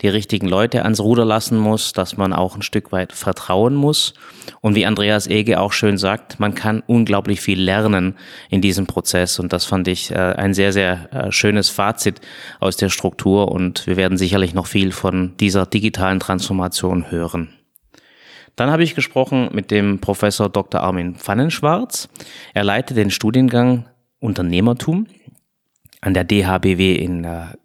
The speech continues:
Karlsruhe. Und es geht in diesem Studiengang sehr stark um Unternehmensnachfolge und wie man die Unternehmensnachfolger auf eben diese,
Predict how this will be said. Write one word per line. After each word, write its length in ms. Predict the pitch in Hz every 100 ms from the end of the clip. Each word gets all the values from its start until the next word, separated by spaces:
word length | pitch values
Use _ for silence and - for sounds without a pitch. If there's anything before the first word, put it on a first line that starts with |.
| _ -
Karlsruhe. 580 | 90 90 - 160 262 - - - - - - -
Und 320 | - 107 110 -
es 180 | 101
geht 240 | - 127 127
in 100 | 117
diesem 300 | 120 110 104
Studiengang 560 | - 123 139 117 117
sehr 160 | 110 107
stark 380 | - 101 113 -
um 160 | 104
Unternehmensnachfolge 1400 | - 101 98 101 107 - 98 98 - - 113 120 147 147 - -
und 160 | 98
wie 100 | 101
man 220 | 104 101
die 100 | 98
Unternehmensnachfolger 1300 | - 101 95 98 101 95 - 87 101 - 107 107 107 113 - - - -
auf 300 | 98 98 -
eben 320 | 98 95 90
diese, 500 | 98 95 92 92